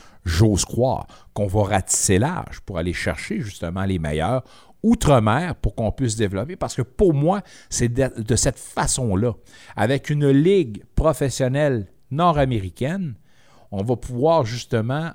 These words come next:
se, se charger de développer ces talents internationaux-là parce que, au moment où on se parle, je ne crois pas que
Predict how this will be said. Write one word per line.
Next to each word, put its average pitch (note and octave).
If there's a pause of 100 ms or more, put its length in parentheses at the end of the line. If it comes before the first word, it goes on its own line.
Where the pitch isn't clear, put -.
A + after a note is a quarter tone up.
(100)
se, F2+ (220)
se -
charger C3 (380)
de F#2+
développer A2+
ces -
talents A2+ (120)
internationaux-là A2 (200)
parce -
que, B2+ (640)
au F#2+
moment B2
où D#3+
on B2
se -
parle, D3
je A2
ne A#2
crois C#3
pas A2+ (760)
que B2